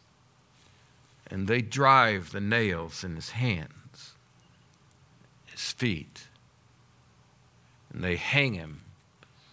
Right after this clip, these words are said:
between two other thieves. And as he looks at him, perhaps we don't know,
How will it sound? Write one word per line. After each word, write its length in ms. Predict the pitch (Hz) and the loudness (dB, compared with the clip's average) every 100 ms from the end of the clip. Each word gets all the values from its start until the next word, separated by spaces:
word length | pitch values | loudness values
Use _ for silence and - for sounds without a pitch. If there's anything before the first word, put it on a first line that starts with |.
| - - | -20 -12
between 420 | 98 - 131 120 | -8 -4 0 2
two 280 | 107 - 117 | 0 0 2
other 180 | 113 98 | 4 2
thieves. 880 | - 123 92 82 87 - - - - - _ - - - - - - - - - - _ _ _ _ _ _ _ _ - _ - - - - - | -2 0 0 -2 -8 -16 -20 -20 -20 -20 _ -20 -20 -20 -20 -20 -20 -20 -20 -20 -20 _ _ _ _ _ _ _ _ -20 _ -20 -20 -20 -20 -10
And 140 | 82 | -6
as 100 | 90 | -2
he 140 | 113 | 0
looks 360 | 107 123 127 - | 2 0 -2 -4
at 120 | 98 | -4
him, 260 | 131 - - - - _ _ - - - _ - - - - - - - | -4 -12 -16 -20 -20 _ _ -20 -20 -20 _ -20 -20 -20 -20 -20 -20 -10
perhaps 600 | 117 107 117 95 - - | -6 2 2 2 -6 -6
we 160 | 107 | -2
don't 280 | 95 95 87 | -2 -2 -4
know, 200 | 78 73 | -10 -12